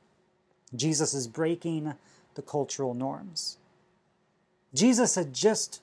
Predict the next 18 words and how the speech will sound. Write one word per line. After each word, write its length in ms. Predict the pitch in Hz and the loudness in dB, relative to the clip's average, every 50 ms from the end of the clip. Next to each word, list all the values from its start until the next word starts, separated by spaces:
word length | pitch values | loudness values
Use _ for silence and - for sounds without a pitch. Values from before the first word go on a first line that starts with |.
| _ - | _ -8
told 300 | - 190 202 214 202 160 | 0 4 4 4 4 2
them 280 | 147 131 117 123 127 - _ _ _ _ _ _ _ _ - | 0 -6 -6 -8 -14 -18 _ _ _ _ _ _ _ _ -4
that 120 | 160 135 | -4 0
he 80 | 160 208 | 2 2
was 120 | 202 156 | 2 4
going 200 | 170 190 190 180 | 4 4 4 4
to 60 | 170 | 0
be 120 | 156 160 151 | 0 -2 -2
betrayed. 600 | 143 139 - - - 180 165 135 127 - - - _ _ _ _ _ _ _ _ _ _ _ _ _ _ | -2 -6 -6 -4 -2 -2 -2 -2 -4 -8 -14 -20 _ _ _ _ _ _ _ _ _ _ _ _ _ _
He 180 | - - 226 233 | 6 8 10 10
is 120 | 220 226 | 10 10
preparing 540 | - 214 196 - - 214 226 247 262 262 240 | 6 4 2 4 2 4 6 6 6 6 4
the 80 | 240 | 2
disciples 800 | 185 175 180 - - - 180 202 208 202 196 196 175 156 - - - - - - | 2 0 0 0 2 4 4 4 4 6 6 6 6 6 2 -2 -8 -16 -14 -2
for 140 | - 202 190 | 4 4 6
his 140 | 190 175 175 | 6 6 4
eventual 540 | 170 139 190 208 220 - - 226 208 190 | 2 4 4 4 4 4 4 6 6 6
departure. 720 | 156 156 - - - 180 180 175 175 - 151 151 - 160 | 6 2 -4 -2 0 0 0 2 0 -4 -8 -8 -10 -14